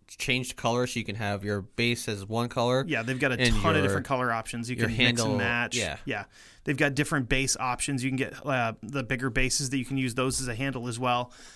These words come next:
Speaker 2: Um, but right now, if you go over to, uh, game envy dot net and you get a, get yourself a Hobby Holder and you put in Broadstone at checkout,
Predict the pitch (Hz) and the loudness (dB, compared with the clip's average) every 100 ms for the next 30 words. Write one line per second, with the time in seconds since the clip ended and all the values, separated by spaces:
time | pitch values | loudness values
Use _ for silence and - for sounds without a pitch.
0 | - - - 120 104 98 98 - - - | -20 -20 -6 -2 -2 -4 -10 -14 -16 -16
1 | 180 - 127 - - - - 147 147 185 | 6 6 6 2 -18 -20 -8 -2 2 2
2 | 185 139 - 151 151 147 139 143 - 147 | 2 0 -2 -2 0 0 0 -2 -2 0
3 | 139 123 120 110 139 143 139 135 127 127 | 0 2 0 -2 -2 0 0 0 0 2
4 | 139 123 127 120 131 120 - - 143 147 | 2 0 0 0 -2 -2 -10 -8 -4 -2
5 | 127 143 123 - 135 127 127 123 123 117 | 0 -2 -2 -2 -2 0 -2 -2 -4 -2
6 | 147 127 110 131 135 156 - 127 110 117 | -2 -2 0 0 2 2 0 0 -2 -4
7 | 123 110 - 131 127 110 | -6 -2 -2 0 0 -2